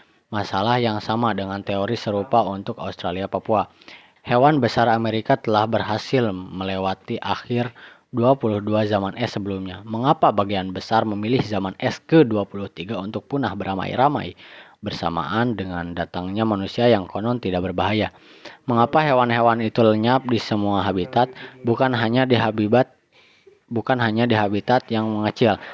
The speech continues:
tetapi juga di habitat yang menjadi jauh lebih luas pada akhir zaman es terakhir? Karena itu, saya menduga keput-,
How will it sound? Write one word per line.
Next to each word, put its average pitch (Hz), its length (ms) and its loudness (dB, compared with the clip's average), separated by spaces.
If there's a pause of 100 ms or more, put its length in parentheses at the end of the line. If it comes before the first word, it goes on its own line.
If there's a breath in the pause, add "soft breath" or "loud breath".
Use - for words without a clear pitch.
(140 loud breath)
tetapi 131 320 2
juga 135 240 4
di 143 80 4
habitat 113 480 2
yang 120 160 2
menjadi 127 320 4
jauh 120 240 6
lebih 107 240 4
luas 104 320 0
pada 95 240 0
akhir 110 160 -2
zaman 98 320 -2
es 117 160 -4
terakhir? 98 400 0 (800 loud breath)
Karena 110 380 0
itu, 147 260 2
saya 117 240 2
menduga 110 460 2
keput-, 107 320 -2